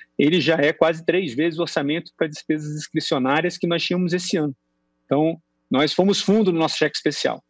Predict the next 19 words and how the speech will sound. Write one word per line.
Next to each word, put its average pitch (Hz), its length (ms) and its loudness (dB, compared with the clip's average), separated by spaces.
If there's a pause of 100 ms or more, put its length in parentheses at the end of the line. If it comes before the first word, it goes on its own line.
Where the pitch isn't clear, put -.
(100)
A - 40 -4
gente 123 120 -6
vai 135 100 2
ter 151 120 -2
que 160 80 -12
pagar 147 480 0 (160)
esse - 180 -10
cheque, - 360 -10
né? 131 80 -4
A - 20 -4
gente 127 180 -6
vai 131 120 0
ter 147 140 -4
que - 80 -20 (120)
dar 143 100 2
uma 147 40 -2
sustentabilidade 143 920 -4
pro 131 80 -6
Estado 147 440 -2